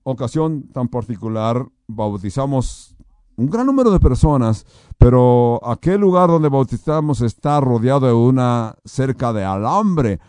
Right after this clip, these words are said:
Aquella cerca de alambre permite que los que están afuera del corral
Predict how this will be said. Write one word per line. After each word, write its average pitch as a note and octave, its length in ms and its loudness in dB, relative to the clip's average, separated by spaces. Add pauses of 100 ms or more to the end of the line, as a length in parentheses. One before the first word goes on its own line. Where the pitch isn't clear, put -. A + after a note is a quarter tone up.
(140)
Aquella D#3 300 -2
cerca D#3+ 320 -2
de C#3+ 80 -2
alambre C#3 640 -2
permite C3 500 0
que C3+ 120 -6
los B2 140 -2
que A#2+ 100 -4
están C#3+ 240 -6
afuera D3+ 760 -6 (280)
del A#2+ 240 -10
corral C3+ 760 -4